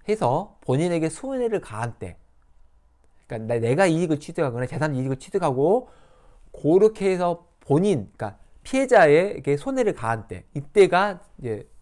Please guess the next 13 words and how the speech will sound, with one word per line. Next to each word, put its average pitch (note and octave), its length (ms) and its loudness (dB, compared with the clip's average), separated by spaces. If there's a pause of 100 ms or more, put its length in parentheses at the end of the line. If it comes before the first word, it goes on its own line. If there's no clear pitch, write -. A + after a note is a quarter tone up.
(120)
횡령이 F3+ 240 -6
되는 G2+ 180 -12
거죠. G2+ 440 -12
그러니까 G#2+ 160 -8
배임이 C#3 320 2
되는 G#2 160 -10
거죠. G#2+ 460 -12 (2000)
사실관계는 G#3+ 420 0
이렇습니다. G#2 520 -10
피고인은 G#3 760 -4 (200)
새마을금고 A3+ 580 -4
직원이었어요. A#2+ 760 -6 (420)
그런데 B2+ 580 -2